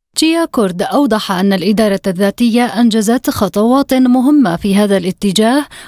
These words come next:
وأنها تعمل لاستكمال التفاهمات التي تمت بينها وبين موسكو بشأن اتفاق سوتشي الأخير. لكن الصعوبات والتحديات تبقى ثغرة تحول دون استكمال الاتفاق حسب تشياكورد،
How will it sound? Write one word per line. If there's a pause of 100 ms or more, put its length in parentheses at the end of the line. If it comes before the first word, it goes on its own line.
وأنها
تعمل
لاستكمال
التفاهمات
التي
تمت (100)
بينها
وبين
موسكو (300)
بشأن
اتفاق
سوتشي
الأخير. (640)
لكن
الصعوبات
والتحديات
تبقى
ثغرة
تحول
دون
استكمال
الاتفاق
حسب
تشياكورد،